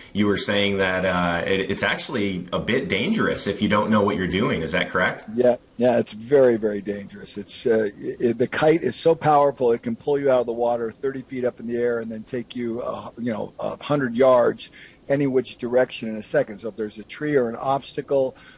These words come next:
Speaker 2: or anything you can hit, a rock, it, it can be very, it can be deadly.
Speaker 1: Mm.
Speaker 2: So you have to have,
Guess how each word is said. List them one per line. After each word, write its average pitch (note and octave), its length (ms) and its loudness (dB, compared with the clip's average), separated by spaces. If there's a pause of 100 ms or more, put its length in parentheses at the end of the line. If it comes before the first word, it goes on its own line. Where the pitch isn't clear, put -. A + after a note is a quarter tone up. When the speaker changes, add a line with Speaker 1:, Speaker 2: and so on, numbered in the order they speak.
(120)
Speaker 2:
or B2+ 80 -4
anything B2+ 200 -2
you B2 120 -4
can G#2+ 160 -6
hit, B2+ 360 2
a A2 60 -10
rock, C3 380 -2 (240)
it, A#2+ 220 -12
it A#2 100 -10
can A#2 120 -10
be A#2+ 140 -2
very, B2 440 4 (280)
it B2 80 -8
can C3 100 -10
be B2+ 100 -2
deadly. A2+ 540 0
Speaker 1:
Mm. F#2+ 400 0
Speaker 2:
So A#2 80 -6
you A#2 120 -2
have B2+ 160 -2
to D#3+ 60 2
have, A#2+ 200 2